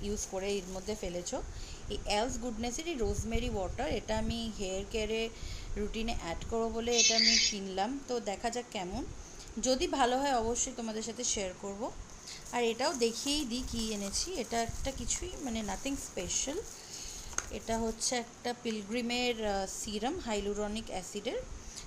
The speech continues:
তো এই তিনটে জিনিস আজকে আমি অর্ডার করলাম, এই তিনটে জিনিস। তো এখন হচ্ছে ডিনার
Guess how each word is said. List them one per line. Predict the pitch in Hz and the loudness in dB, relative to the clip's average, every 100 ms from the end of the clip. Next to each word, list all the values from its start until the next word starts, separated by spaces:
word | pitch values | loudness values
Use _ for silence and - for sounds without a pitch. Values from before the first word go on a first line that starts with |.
| - | -4
তো | - - | -4 2
এই | 254 294 - | 2 2 2
তিনটে | 277 254 277 | 0 2 0
জিনিস | 240 226 277 - - - - - | 0 0 2 4 4 4 2 0
আজকে | 202 - - 220 | 0 2 0 -2
আমি | 214 453 - | -2 -2 -4
অর্ডার | 208 185 170 | -2 -2 -2
করলাম, | 175 160 165 165 - - - - | -2 -4 -4 -4 -2 -6 -6 -8
এই | 98 87 | -8 -6
তিনটে | 92 82 85 | -6 -6 -6
জিনিস। | 82 80 - - - - - - - - - - - - - - - - - - - - - - | -6 -8 -6 -6 -8 -12 -12 -14 -18 -16 -16 -16 -18 -18 -16 -16 -16 -18 -18 -12 -4 0 0 6
তো | 233 220 226 | 10 10 12
এখন | 220 214 240 | 12 12 12
হচ্ছে | 240 226 247 | 12 12 12
ডিনার | 233 220 240 | 12 12 12